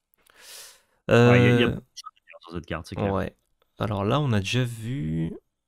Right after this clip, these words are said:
Speaker 2: Renaissance. Oui, on a déjà vu,
Speaker 1: Ouais,
Speaker 2: c'est un
Speaker 1: on a
Speaker 2: skin.
Speaker 1: vu ça, on arrive directement sur l'invocation du désespoir.
Speaker 2: Yep. Pour... Alors ça, je sais pas si c'est un cycle. En tout cas, il y en a deux. Il y a la, euh, noire et la rouge. Donc, à voir. La rouge est bien, la noire est, ne l'est pas trop. Pour cinq mana, donc quatre mana noirs en rituel,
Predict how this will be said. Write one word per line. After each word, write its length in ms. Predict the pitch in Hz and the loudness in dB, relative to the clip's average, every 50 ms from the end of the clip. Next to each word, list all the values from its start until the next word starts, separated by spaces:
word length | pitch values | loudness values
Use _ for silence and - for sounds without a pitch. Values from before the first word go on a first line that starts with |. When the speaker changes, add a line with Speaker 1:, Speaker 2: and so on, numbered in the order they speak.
| _ _ _ _ _ - | _ _ _ _ _ -10
Speaker 2:
Renaissance. 1400 | 117 117 110 110 107 - - 147 151 170 170 - - - - - - - - - - - - - - - - _ _ _ _ - | -6 -4 -4 -4 -4 -4 -4 -2 -2 -4 -4 -6 -8 -8 -8 -8 -8 -10 -10 -12 -12 -14 -16 -18 -20 -20 -20 _ _ _ _ -2
Oui, 120 | 120 110 | 0 0
on 40 | 104 | 0
a 20 | 104 | 0
déjà 160 | 98 104 98 | -2 -4 -6
vu, 120 | 98 113 | -4 -2
Speaker 1:
Ouais, 80 | - 104 | -2 0
Speaker 2:
c'est 40 | 101 | 0
un 60 | 101 101 - - | -2 -4 -6 -4
Speaker 1:
on 60 | 127 127 | -4 -4
a 60 | 143 | -4
Speaker 2:
skin. 80 | 156 | -4
Speaker 1:
vu 60 | 156 - | -8 -10
ça, 140 | - - 107 | -8 -6 -6
on 120 | 101 98 95 | -6 -6 -6
arrive 240 | 95 92 101 _ - | -8 -8 -8 _ -8
directement 400 | - 92 95 92 - 98 95 95 | -6 -4 -4 -4 -4 -4 -4 -4
sur 160 | - - 98 | -4 -4 -4
l'invocation 520 | 92 95 95 95 98 90 98 92 - - 101 | -4 -4 -2 -4 -4 -4 -4 -6 -4 -4 -6
du 120 | 90 90 | -6 -4
désespoir. 640 | 85 90 87 85 82 - - 90 85 82 - _ _ - | -4 -4 -4 -6 -8 -10 -8 -10 -10 -10 -12 _ _ -8
Speaker 2:
Yep. 300 | 110 110 107 104 - - - - - - | -2 -2 -2 -2 -4 -8 -14 -14 -14 -14
Pour... 420 | - - - 123 117 113 117 - 120 | -10 -4 -2 0 2 2 2 2 4
Alors 240 | 113 117 123 117 107 | 4 4 4 4 2
ça, 200 | - - 190 196 | 0 0 0 0
je 60 | 170 | 2
sais 120 | 127 120 113 | 2 2 2
pas 80 | 180 | 2
si 80 | 185 - | 2 0
c'est 120 | - - | 0 2
un 60 | 123 113 | 0 0
cycle. 360 | - - - 175 - - 123 | 0 -2 -4 -6 -4 -2 -4
En 40 | 110 | -4
tout 80 | - - | -2 -2
cas, 100 | - 165 | -2 0
il 40 | |
y 40 | 139 | 2
en 40 | 117 | 2
a 60 | 113 | 2
deux. 200 | 107 98 101 95 | 2 2 0 0
Il 60 | 95 | 0
y 40 | 98 | 2
a 40 | 95 | 2
la, 140 | 101 101 95 95 98 95 95 | 2 4 4 4 4 2 2
euh, 40 | 92 | 2
noire 200 | 104 135 143 139 | 2 2 2 2
et 40 | |
la 60 | 123 107 | 2 0
rouge. 340 | 98 95 95 92 - - _ _ _ - | 0 -2 -6 -10 -12 -16 _ _ _ -14
Donc, 240 | - 95 - - - - | -14 -12 -10 -6 0 2
à 80 | 117 | 2
voir. 340 | 104 101 101 110 135 - - _ _ _ _ - - - _ _ _ - | 4 4 2 0 -2 -4 -10 _ _ _ _ -20 -20 -20 _ _ _ 0
La 80 | 104 | 0
rouge 220 | 98 107 156 139 127 | 2 4 4 4 2
est 40 | 98 | 2
bien, 160 | 98 117 131 | 4 2 2
la 80 | 120 101 | 2 2
noire 240 | 95 104 117 110 92 | 2 0 0 0 -2
est, 120 | 90 92 | -2 -4
ne 140 | - 95 98 | -4 -4 -2
l'est 80 | 95 98 | -2 -2
pas 120 | 98 95 | -2 -4
trop. 240 | - - - 110 127 | -4 -4 -4 -6 -6
Pour 200 | - - 104 - | -6 -10 -8 -6
cinq 280 | - - - 160 - - | -2 0 0 0 2 4
mana, 220 | 131 123 131 131 | 4 6 6 4
donc 140 | 117 104 92 | 4 2 0
quatre 220 | - 147 143 131 - | 0 0 0 0 2
mana 160 | 117 113 107 | 2 2 4
noirs 200 | 107 107 113 110 | 4 2 2 2
en 60 | 95 | 2
rituel, 420 | 95 95 95 - - 107 113 131 | 0 0 0 0 0 0 0 -2